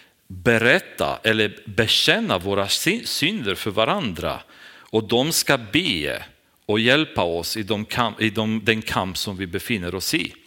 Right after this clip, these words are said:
Det finns ju olika dimensioner där bönen kan gå igenom. Men bönen i församlingen eller bönen som någon annan ber för mig kan inte ersätta det faktum att jag inte har ett böneliv med Gud själv.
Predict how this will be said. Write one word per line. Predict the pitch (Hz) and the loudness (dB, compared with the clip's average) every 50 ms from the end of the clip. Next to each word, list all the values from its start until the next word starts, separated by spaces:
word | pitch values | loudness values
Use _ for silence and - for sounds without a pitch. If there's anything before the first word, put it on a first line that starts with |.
| _ _ - | _ _ -2
Det | 98 117 113 | -2 -2 0
finns | - - 175 165 151 - - - | 2 4 4 4 4 0 0 -2
ju | 143 | -2
olika | - 175 147 147 139 135 131 - 139 131 | 0 2 2 2 4 2 2 2 2 0
dimensioner | 117 131 123 123 123 123 120 - - 175 208 226 196 143 107 98 95 87 - - - - - | 2 2 2 2 2 0 0 -2 -2 -2 -2 0 0 0 2 2 0 0 -4 -8 -14 -14 -6
där | - 104 113 104 | 0 2 2 2
bönen | 98 104 143 160 151 123 95 92 101 101 | 4 4 4 4 4 4 2 0 -2 -2
kan | - 120 117 117 | -2 -2 -2 -2
gå | 98 98 92 95 | 0 0 0 2
igenom. | 113 147 208 214 147 104 95 90 87 - - - - - | 2 2 2 2 0 0 -2 -2 -4 -6 -8 -10 -8 -2
Men | 113 123 131 135 123 110 107 | 2 2 2 2 0 0 2
bönen | 147 175 220 254 240 220 147 120 113 117 | 4 4 6 4 2 2 2 2 2 2
i | 120 | 2
församlingen | - - 143 - - - - 196 233 226 180 113 95 92 90 92 98 101 110 131 156 156 - - - - - - | 0 0 0 2 2 4 4 2 0 0 -2 0 0 0 0 0 0 0 0 0 -2 -4 -8 -12 -18 -12 -4 2
eller | 120 123 131 131 | 2 4 4 2
bönen | 123 117 120 147 175 214 226 220 202 - | 0 2 2 2 2 2 2 2 0 0
som | - - 160 147 | 0 0 0 2
någon | 139 135 143 175 | 2 2 2 4
annan | 214 226 196 156 123 113 107 | 2 4 4 2 0 2 2
ber | 123 120 113 107 | 2 4 4 4
för | - - 127 | 2 0 0
mig | 120 127 139 135 131 | 2 4 2 2 2
kan | - 131 123 120 135 | 0 0 0 0 0
inte | 143 135 - 135 - - | -2 0 -2 -2 -2 0
ersätta | - 190 180 147 123 113 - - - 104 87 - - - 127 147 160 156 - - - - | 2 4 4 4 4 4 2 2 2 2 0 0 0 2 2 2 2 0 -4 -12 -6 0
det | 113 135 | 2 2
faktum | - - - 160 - - - - - 117 113 113 | 2 2 0 0 0 -2 -4 -6 -2 0 0 0
att | 110 - - | 0 0 0
jag | 127 117 - | -2 -2 0
inte | - 151 127 110 - - 113 | 0 0 0 0 -2 -4 -4
har | - 117 104 104 | -2 0 0 0
ett | 107 104 98 104 | 0 -2 -2 0
böneliv | 131 123 110 95 90 92 92 95 92 85 90 | 0 0 0 2 0 -2 -2 -2 -4 -4 -4
med | 104 104 95 92 | -4 -4 -4 -4
Gud | 98 95 85 82 | -4 -6 -6 -6
själv. | - - - 185 - - - - - - - - - | -6 -2 -2 -2 -2 -2 -10 -12 -14 -14 -14 -14 -14